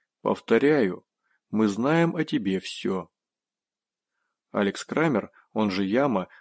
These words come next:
осмотрелся по сторонам, ожидая, что сейчас его схватят министранты Красного Баала.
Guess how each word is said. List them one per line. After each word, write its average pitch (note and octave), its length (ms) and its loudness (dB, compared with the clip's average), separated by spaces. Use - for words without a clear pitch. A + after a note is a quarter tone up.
осмотрелся A#2+ 540 0
по A2 140 -2
сторонам, A#2+ 560 0
ожидая, B2+ 480 2
что A#2+ 180 -4
сейчас C#3+ 440 -2
его C3+ 100 0
схватят A2 420 0
министранты B2+ 540 -2
Красного G2 440 -2
Баала. F#2+ 520 0